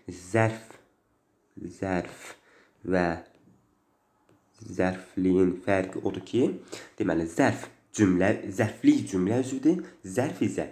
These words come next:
nitq hissəsidir. Zərf morfologiyada, zərflik isə sintaksisdə öyrənir. İndi bu zərfliyin, e, biz növləri haqqında, e, deməli, məlumat verdik. Yəni, tərz hərəkət zərfliyi, zaman zərfliyi, yer zərfliyi, kəmiyyət,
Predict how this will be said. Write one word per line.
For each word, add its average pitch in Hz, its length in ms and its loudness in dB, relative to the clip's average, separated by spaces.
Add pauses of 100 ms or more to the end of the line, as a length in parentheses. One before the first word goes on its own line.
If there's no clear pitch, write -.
nitq 123 240 -2
hissəsidir. - 640 -12 (2000)
Zərf 135 260 -2
morfologiyada, 98 800 0
zərflik 117 540 2
isə - 240 -2
sintaksisdə 92 580 -6
öyrənir. 80 320 -8 (580)
İndi 202 220 4
bu 240 80 2
zərfliyin, 147 720 2
e, 107 100 2 (300)
biz 120 240 -4
növləri 107 480 2
haqqında, 90 520 -4 (440)
e, 85 120 -4 (1000)
deməli, 82 320 -2
məlumat 101 400 0
verdik. 92 400 -2
Yəni, 82 220 -2 (180)
tərz 101 300 0
hərəkət 107 260 -4
zərfliyi, 98 560 -2
zaman 95 400 -2
zərfliyi, 92 480 0
yer 101 160 2
zərfliyi, 92 540 -2
kəmiyyət, 98 500 -2